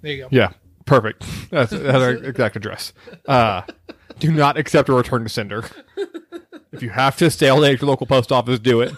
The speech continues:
Speaker 2: Uh,
Speaker 1: That is our address, I swear.
Speaker 2: but, and one thing I like too was that I like, 'cause, like, we obviously grew up on the classic Turtles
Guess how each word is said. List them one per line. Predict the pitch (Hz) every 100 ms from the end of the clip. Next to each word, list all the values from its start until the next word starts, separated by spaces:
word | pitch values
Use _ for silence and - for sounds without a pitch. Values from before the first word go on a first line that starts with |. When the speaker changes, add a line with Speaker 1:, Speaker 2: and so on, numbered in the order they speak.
| - 370 _ _ _ _ _ _ _ _ _ _ _ _ -
Speaker 2:
Uh, | 131 117 85
Speaker 1:
That | 240 - -
is | 233 208
our | 202 202 _
address, | 196 190 165 131 - _
I | 147
swear. | - 180 185 190 156 135 _ _ _ _ _ _ _ -
Speaker 2:
but, | 147 131 - _ _ -
and | 160
one | 220
thing | 277
I |
like | 196 151
too | - 175 131
was | 123
that | 135
I | 135
like, | 160 - - _ _ _ -
'cause, | 147 143
like, | 131
we | 175
obviously | 175 143
grew | 131
up | 131
on | 123
the |
classic | 117 120 -
Turtles | - 120 113 107 - -